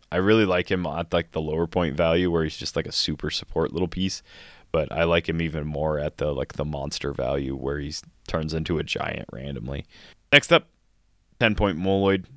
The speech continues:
He's just there for the Empower because that's all he's really doing. He's got plasticity, sidestep, stealth. He's a more modern piece from the Fantastic Four set. Uh,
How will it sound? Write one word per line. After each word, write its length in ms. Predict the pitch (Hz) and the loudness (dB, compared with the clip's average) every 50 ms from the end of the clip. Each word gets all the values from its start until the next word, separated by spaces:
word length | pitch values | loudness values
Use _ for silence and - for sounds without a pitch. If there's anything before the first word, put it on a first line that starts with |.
| _ _ _ _ - | _ _ _ _ -6
He's 200 | 104 95 90 - | -4 -4 -2 0
just 200 | 98 90 - - | -2 -2 0 4
there 240 | 101 101 110 113 | 4 6 6 6
for 840 | 110 - - 104 104 104 107 117 123 127 139 151 156 160 165 170 - - _ _ _ _ - | 4 2 0 2 4 4 4 4 4 2 2 2 2 2 0 0 -2 -6 _ _ _ _ -10
the 360 | - 131 147 156 160 - 95 | -4 -2 0 0 0 2 2
Empower 800 | 143 151 143 - - 117 95 87 80 76 71 71 65 67 104 - _ _ _ _ _ _ _ - - | 2 4 4 4 4 6 4 4 2 0 -4 -6 -6 -8 -10 -12 _ _ _ _ _ _ _ -16 -14
because 280 | - 85 - 90 80 | -10 -6 -4 -4 -4
that's 180 | 85 85 82 - | -4 -6 -6 -4
all 160 | - 71 85 76 | -4 -2 -2 -2
he's 140 | 76 - - | -4 -6 -8
really 140 | 73 73 71 | -8 -8 -6
doing. 240 | 71 71 69 67 - - _ - - - - _ _ - | -6 -6 -8 -8 -10 -14 _ -20 -20 -20 -20 _ _ -18
He's 120 | 95 92 | -8 0
got 260 | - 98 90 87 - - - _ _ _ _ _ - | 2 4 4 4 2 -2 -12 _ _ _ _ _ -2
plasticity, 680 | - 117 107 - - 117 110 107 110 107 104 104 98 90 | 0 2 2 2 2 0 0 2 2 0 0 0 0 -2
sidestep, 640 | - - - 107 95 92 87 - - 95 90 - - | -4 -2 0 2 2 2 2 0 2 0 0 0 0
stealth. 480 | - - 104 101 104 - - - - _ - | 0 2 4 4 4 2 0 -10 -20 _ -10
He's 160 | 92 85 82 | -10 -8 -6
a 40 | 87 | -4
more 160 | 85 87 87 | -2 -2 0
modern 340 | 82 85 82 82 85 82 80 | 0 0 0 0 0 0 -2
piece 220 | - 82 80 - - | -4 -4 -6 -4 -4
from 180 | - 80 76 | -4 -4 -4
the 60 | - | -6
Fantastic 560 | - - - 87 - - 76 71 - - - - | -8 -6 -6 -6 -4 -4 -6 -6 -6 -8 -10 -4
Four 240 | - 98 98 95 | 0 2 2 2
set. 360 | - - 104 98 92 - - - - - - - - _ _ _ - | 2 4 4 4 4 2 0 -6 -20 -20 -20 -20 -20 _ _ _ -6
Uh, 220 | - 76 71 69 | -6 -4 -4 -4